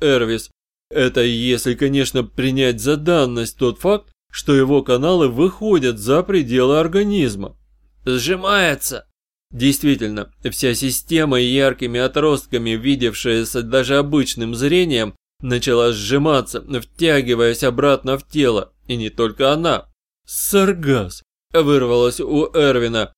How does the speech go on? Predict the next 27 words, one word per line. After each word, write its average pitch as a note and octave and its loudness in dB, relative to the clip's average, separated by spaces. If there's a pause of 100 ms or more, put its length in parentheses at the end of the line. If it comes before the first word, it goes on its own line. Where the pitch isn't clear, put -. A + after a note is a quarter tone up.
(260)
«Да C3+ 2
что A#3 -4
здесь G#3 -4
вообще G#3 2
происходит?» C3 0 (520)
Парень C3 2
начал B2+ 0
втягивать B2 0
в - -12
себя D#3+ 0
окружающую D3 0
энергию B2+ 0
целыми C3 2
волнами. A#2 0 (320)
По B2+ 0
ущелью A#2+ 0
стал B2 0
нарастать B2+ 0
странный C3+ 0
шелестящий C3+ 0
звук, C#3+ 0 (320)
сопровождающий B2+ 0
каждую A#2 0
волну C3 2
энергии, C#3+ 0
поглощаемую B2 0
искусником. B2 -2